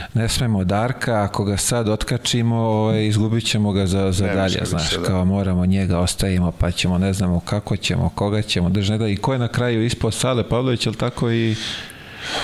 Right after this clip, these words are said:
Speaker 1: i beše Sale i Boki Pop, jel tako nešto?
Speaker 2: Tako
Speaker 1: Ne
Speaker 2: nešto.
Speaker 1: mogu setiti,
Speaker 2: Da,
Speaker 1: da.
Speaker 2: otprilike, da.
Speaker 1: Da je bila neka frka,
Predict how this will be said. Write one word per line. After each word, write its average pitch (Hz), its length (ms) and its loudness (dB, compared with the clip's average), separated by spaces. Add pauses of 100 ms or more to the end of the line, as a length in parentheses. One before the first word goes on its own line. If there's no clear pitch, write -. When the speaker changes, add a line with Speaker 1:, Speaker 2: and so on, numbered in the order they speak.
Speaker 1:
i 107 40 2
beše 123 300 0
Sale 147 640 2
i 139 340 2
Boki 139 300 0
Pop, 139 280 0
jel 90 140 2
tako 131 320 0
nešto? 104 260 0
Speaker 2:
Tako 92 140 0
Speaker 1:
Ne 95 80 0
Speaker 2:
nešto. 107 160 0
Speaker 1:
mogu 117 160 2
setiti, - 320 -2
Speaker 2:
Da, 117 100 0
Speaker 1:
da. 90 180 0 (120)
Speaker 2:
otprilike, 113 480 -4 (400)
da. 95 180 -2 (320)
Speaker 1:
Da 107 160 2
je 107 100 2
bila 104 260 0
neka 104 280 0
frka, - 480 -2